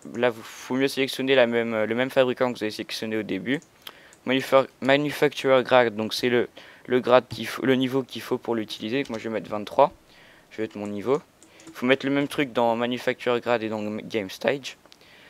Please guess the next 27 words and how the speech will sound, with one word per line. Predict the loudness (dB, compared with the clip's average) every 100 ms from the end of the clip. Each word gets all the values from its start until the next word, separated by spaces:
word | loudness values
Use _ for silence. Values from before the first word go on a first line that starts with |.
| -20 -4
Euh, | 2 4 4
body | 0 -2 -2 -4
c'est | -2
le, | 0 0 2 2 0 -4 _ _ _ _ -6
votre, | -2 -2 -2
le, | 2 4 4 4
l'arme | 8 8 4
qu'il | -4 0
y |
aura | 2 2
dessus, | -2 -4 -4 -6 _
enfin | 0 4
le, | 4 4 -2 -12 _ _ _ -20 -20 _ -20 -20 -12
c'est-à-dire | -2 8 8 8
le, | 4 6 6 4
le | 2 4
corps | 10 12 12
de | 6
l'arme, | 8 8 6 0
je |
sais | -6
pas | -6
trop | -4
comment | -4
expliquer | -4 -6 -10 -8
ça. | -4 -4
Si, | -4 -10 -10